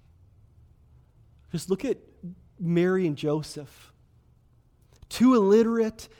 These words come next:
impoverished teenagers who did receive into their lives Jesus Christ and therefore the disdain of the whole world. And as a result, look what happened to their lives.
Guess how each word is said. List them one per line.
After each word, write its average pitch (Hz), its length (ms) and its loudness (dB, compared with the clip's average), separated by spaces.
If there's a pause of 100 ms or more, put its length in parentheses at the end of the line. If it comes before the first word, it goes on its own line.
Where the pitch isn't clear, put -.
(140)
impoverished 208 960 0
teenagers 139 800 -4 (1040)
who 196 120 0
did 202 340 -2
receive 202 480 -4
into 190 240 -4
their 190 180 2
lives 156 380 0
Jesus 160 280 -6
Christ 135 520 -8 (540)
and 165 180 0
therefore 175 420 -2
the 156 100 -6
disdain 156 480 -4
of 143 80 -8
the 143 100 -6
whole 135 220 -8
world. 110 420 -14 (1300)
And 160 100 -8
as 160 120 -2
a 156 60 -2
result, 156 400 -4
look 160 180 -10
what 147 100 -12
happened 127 440 -12
to 113 60 -14
their 107 100 -12
lives. - 560 -18